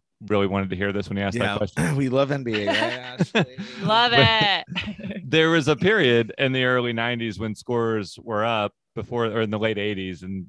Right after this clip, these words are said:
Speaker 1: and scores were up, but then, like, there was a lull, and then, of course, they've, like, exploded again. But it's kind of crazy, and the Warriors, of course, with their three-point shooting pro-, uh, prolificness, are a part of that.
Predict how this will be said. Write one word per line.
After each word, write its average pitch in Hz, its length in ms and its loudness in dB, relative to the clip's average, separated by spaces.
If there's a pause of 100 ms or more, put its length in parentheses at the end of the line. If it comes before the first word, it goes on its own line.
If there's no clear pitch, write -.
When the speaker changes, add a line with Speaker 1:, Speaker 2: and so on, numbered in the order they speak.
Speaker 1:
and 95 420 -4
scores 110 340 0
were 98 120 0
up, 101 220 2 (180)
but 104 100 -4
then, 127 180 0
like, 98 360 -2 (400)
there 107 120 -2
was 95 140 -4
a 98 60 -2
lull, 101 520 0 (400)
and 110 140 -6
then, 135 320 0
of 104 140 -6
course, 107 300 -2
they've, 101 160 -6
like, 101 200 -4
exploded 107 480 -2
again. 101 480 -4 (320)
But 113 120 0
it's - 400 -8
kind 120 200 -4
of 90 120 -8
crazy, 101 420 -2
and 104 80 -2
the 104 60 -2
Warriors, 104 480 0
of 95 140 -10
course, 98 460 -6
with 104 120 -8
their 101 140 -2
three-point 95 540 -4 (120)
shooting 92 560 -2 (100)
pro-, 104 300 -2 (100)
uh, 95 320 -2 (180)
prolificness, 98 680 -4 (380)
are 110 140 2
a 101 40 0
part 104 220 0
of 107 80 0
that. 127 240 2